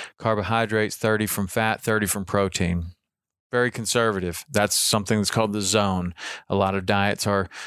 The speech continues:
similar to that, maybe, maybe a little higher in one, a little lower in the other. But basically, you have a roadmap of the way that your doctor or nutritionist or, or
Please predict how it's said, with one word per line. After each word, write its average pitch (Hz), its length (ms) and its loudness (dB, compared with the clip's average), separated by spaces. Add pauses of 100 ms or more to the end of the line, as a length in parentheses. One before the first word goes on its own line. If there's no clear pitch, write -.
(120)
similar 135 520 2
to 127 60 2
that, 123 360 2
maybe, 95 460 0 (320)
maybe 95 200 2
a 95 60 2
little 101 200 2
higher 110 420 0
in 104 80 -2
one, 110 300 2
a 104 40 0
little 104 220 0
lower 107 280 2
in 101 80 0
the 104 120 2
other. 107 280 2 (340)
But 101 140 -4
basically, 110 520 2
you 107 300 2
have 104 180 2
a 98 100 2
roadmap 107 720 0
of 98 80 -6
the 92 100 0
way 107 280 2
that 101 260 0 (360)
your 101 160 0
doctor 104 500 0
or 95 40 2
nutritionist 107 800 2
or, 92 240 2 (320)
or 92 400 0